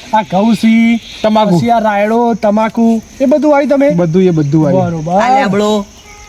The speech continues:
Speaker 2: એ તો ઉજેલો જ છે.
Speaker 1: એ તો ઉજેલો હોય, છોકરા, વાળા ખબર થોડી ઓછી પડે લાગે નહીં?
Speaker 2: છોકરું કહેવાય, છોકર બુદ્ધિ કહેવાય, એટલે બોલો.
Speaker 1: હા, ભલે છોકર બુદ્ધિ કહેવાય.
Speaker 2: હા.
Speaker 1: પણ તમે આ એંડા વાયા ઈ, તો
Speaker 2: હા.
Speaker 1: તમને આમ મળતર કેટલું રહે હ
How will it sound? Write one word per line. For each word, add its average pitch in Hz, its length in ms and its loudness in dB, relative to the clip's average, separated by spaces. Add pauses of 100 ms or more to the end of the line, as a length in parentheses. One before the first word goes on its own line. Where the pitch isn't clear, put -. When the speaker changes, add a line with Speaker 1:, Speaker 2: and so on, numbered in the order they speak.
Speaker 2:
એ 190 100 -2
તો 185 120 -2
ઉજેલો 156 360 2
જ - 40 -6
છે. - 240 -12
Speaker 1:
એ 220 40 -4
તો - 60 0
ઉજેલો 190 380 -2
હોય, 185 120 -2
છોકરા, 208 300 -8
વાળા 208 220 -2 (120)
ખબર 208 240 -2
થોડી 247 180 0
ઓછી 240 240 0
પડે 214 220 0
લાગે 185 240 -2
નહીં? 320 220 -2
Speaker 2:
છોકરું 226 640 -4
કહેવાય, 190 140 0
છોકર 208 280 -4
બુદ્ધિ 156 200 -4
કહેવાય, 156 180 -4
એટલે 180 120 -4
બોલો. 147 260 -2 (300)
Speaker 1:
હા, 220 140 -2
ભલે 202 300 -4
છોકર 220 280 -4
બુદ્ધિ 202 240 -6
કહેવાય. 202 380 -4 (120)
Speaker 2:
હા. 170 140 -8 (960)
Speaker 1:
પણ 262 200 0
તમે 226 280 -2
આ 247 160 -2
એંડા 226 360 0
વાયા 262 280 0
ઈ, 233 200 0
તો 220 180 -2
Speaker 2:
હા. 202 140 0
Speaker 1:
તમને 254 180 -2
આમ 269 260 0
મળતર 226 560 -2
કેટલું 277 300 -2
રહે 208 140 0
હ 196 100 -2